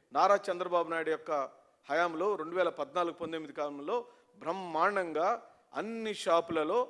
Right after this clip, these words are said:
లిక్కర్ దొరికేది. అది చూసి ఓర్చుకోలేని జగన్మోహన్ రెడ్డి గారు తన అక్కలకు చెల్లెళ్లకు అన్యాయం జరుగుతుందని ఫీల్ అయ్యాడు. ఎట్టి పరిస్థితుల్లో దీన్ని విడతల వారీగా నిషేధం చేయాలనుకున్నాడు. అందుకే అందని ద్రాక్ష అని చేశాడు.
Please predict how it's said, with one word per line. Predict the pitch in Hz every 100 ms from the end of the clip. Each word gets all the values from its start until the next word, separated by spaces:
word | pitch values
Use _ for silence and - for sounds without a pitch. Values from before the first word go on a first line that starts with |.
| - _ _ _ -
లిక్కర్ | 170 - 190
దొరికేది. | 143 117 - 98 _ _ -
అది | 220 254 -
చూసి | 269 233 262
ఓర్చుకోలేని | 254 254 240 262 254 247 220 - - _ _ _ 165
జగన్మోహన్ | 185 190 180 156
రెడ్డి | 143 135
గారు | 117
తన | 170 185
అక్కలకు | 202 269 254 247
చెల్లెళ్లకు | 226 240 254 240
అన్యాయం | 196 226 269 254
జరుగుతుందని | 240 226 233 214 196 - - _ 214
ఫీల్ | 254
అయ్యాడు. | 240 202 185 240 - -
ఎట్టి | 208 233 - - 220
పరిస్థితుల్లో | 277 285 247 262 240
దీన్ని | 254 247 190 - _ -
విడతల | 220 240 208
వారీగా | 196 269 254 233 196 -
నిషేధం | 151 - 226 220 196
చేయాలనుకున్నాడు. | 190 185 180 185 165 147
అందుకే | 190 214 170
అందని | 156 214 226 208 147
ద్రాక్ష | - 185 -
అని | 214 190
చేశాడు. | 139 127 117